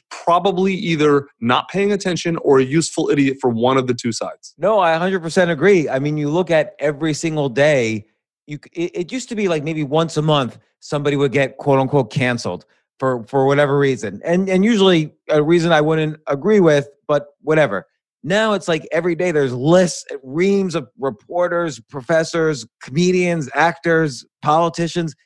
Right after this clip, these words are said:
Speaker 2: People make a, a wrong, J K Rowling did the wrong like on Twitter and, like, they started burning her
Speaker 1: No,
Speaker 2: books.
Speaker 1: J-, no, no, J K Rowling committed the cardinal sin of saying that women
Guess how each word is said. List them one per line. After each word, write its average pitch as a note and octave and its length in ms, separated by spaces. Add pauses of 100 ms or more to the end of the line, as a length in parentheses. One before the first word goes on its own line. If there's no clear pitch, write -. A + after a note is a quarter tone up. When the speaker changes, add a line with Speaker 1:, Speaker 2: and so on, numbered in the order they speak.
(400)
Speaker 2:
People G#3 300
make F3+ 220
a, E3 200
a D3 100
wrong, E3 320
J G#3+ 160
K A3 160
Rowling F3+ 480
did D3+ 240
the D3 100
wrong E3 360
like C#3+ 520 (400)
on C#3+ 220
Twitter C3+ 560 (360)
and, C#3+ 500
like, D3 200
they D3 100
started D3 340
burning D3 340
her C#3 80
Speaker 1:
No, C3+ 80
Speaker 2:
books. C#3 300
Speaker 1:
J-, F#3+ 60
no, F#3+ 180
no, D3 160
J E3+ 220
K G#3+ 140
Rowling F#3 300
committed D3+ 420
the C3 120
cardinal F#3+ 600
sin B2+ 600 (360)
of C3 160
saying C#3 500
that B2+ 160
women C3 920